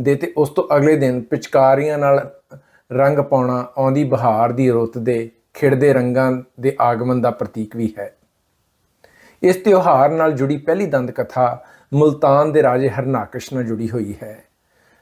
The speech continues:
ਰਾਜਾ ਸਰਵ ਸ਼ਕਤੀਮਾਨ ਸੀ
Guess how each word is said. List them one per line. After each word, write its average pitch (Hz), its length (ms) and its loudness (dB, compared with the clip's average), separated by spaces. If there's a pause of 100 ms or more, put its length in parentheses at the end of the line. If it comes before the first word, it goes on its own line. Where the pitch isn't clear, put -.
(400)
ਰਾਜਾ 139 540 2
ਸਰਵ 180 280 0
ਸ਼ਕਤੀਮਾਨ 147 680 0
ਸੀ 117 360 -4